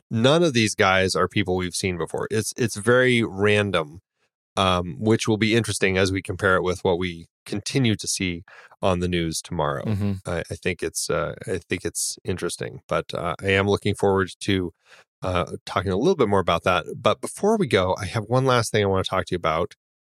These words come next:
Speaker 1: And that is, we, we cut after that shot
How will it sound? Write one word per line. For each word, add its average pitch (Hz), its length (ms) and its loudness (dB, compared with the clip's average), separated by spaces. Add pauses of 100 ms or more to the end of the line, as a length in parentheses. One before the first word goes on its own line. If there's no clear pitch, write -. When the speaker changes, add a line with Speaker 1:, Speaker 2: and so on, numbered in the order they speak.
(320)
Speaker 1:
And 117 140 4
that 147 240 4
is, 107 240 4
we, 127 180 4
we 127 160 0
cut 160 360 2
after 139 340 4
that 104 260 4
shot 95 380 2